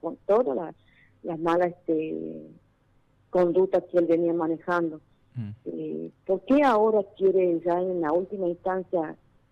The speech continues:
Speaker 1: este, que solamente esperábamos fecha nada más de juicio,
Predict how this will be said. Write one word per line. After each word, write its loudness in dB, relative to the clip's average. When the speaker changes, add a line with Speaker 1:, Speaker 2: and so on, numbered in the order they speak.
Speaker 1:
este, -10
que -8
solamente 0
esperábamos 0
fecha 2
nada -6
más -2
de 0
juicio, -6